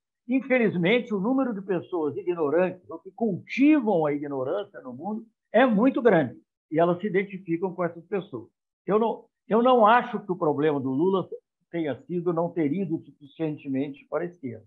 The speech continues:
Não creio, porque a esquerda toda tá com ele. Mesmo os partidos mais radicais de esquerda estão com o Lula. Então, não, não creio que isso seja o fato. E nem sequer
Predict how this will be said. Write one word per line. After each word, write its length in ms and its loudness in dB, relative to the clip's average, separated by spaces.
Não 200 0
creio, 300 -2
porque 240 -4
a 40 2
esquerda 480 2
toda 300 2
tá 140 -2
com 180 -6
ele. 180 -8
Mesmo 320 4
os 100 -6
partidos 540 -2
mais 320 4
radicais 560 -2
de 60 -20
esquerda 540 -6
estão 300 0
com 120 -12
o 40 -6
Lula. 200 -10
Então, 500 2
não, 280 0
não 180 -2
creio 260 2
que 120 -4
isso 260 -8
seja 240 -4
o 60 -8
fato. 300 -2
E 100 -2
nem 260 4
sequer 720 0